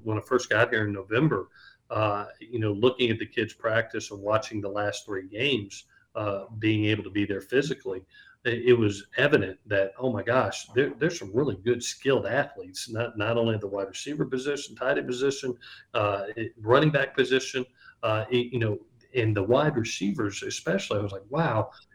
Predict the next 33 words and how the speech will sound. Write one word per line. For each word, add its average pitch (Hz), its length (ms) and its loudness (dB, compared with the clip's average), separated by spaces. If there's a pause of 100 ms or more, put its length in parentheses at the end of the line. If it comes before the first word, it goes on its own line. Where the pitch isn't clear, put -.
(220)
you, 147 200 -2 (540)
people 170 300 6
are 120 60 12
gonna 113 180 6
look 131 320 6
up 147 220 2
in 117 80 0
the 98 80 -2
twenty-two 117 480 2
season 139 340 2
and 104 80 -2
say, 107 140 0
"Where 127 240 6
did 104 140 2
these 135 200 2
guys 104 300 -2
come 185 260 2
from?" - 220 -10 (500)
Um, 120 340 6
and 117 120 4
so 123 360 8
it, 127 320 4 (640)
being 180 240 8
able 151 240 8
to 110 100 0
change 143 500 0
the 120 80 0
system - 600 0 (320)
to 113 320 4
a 107 160 2
more 117 200 6
balanced 127 520 0
style, 131 540 4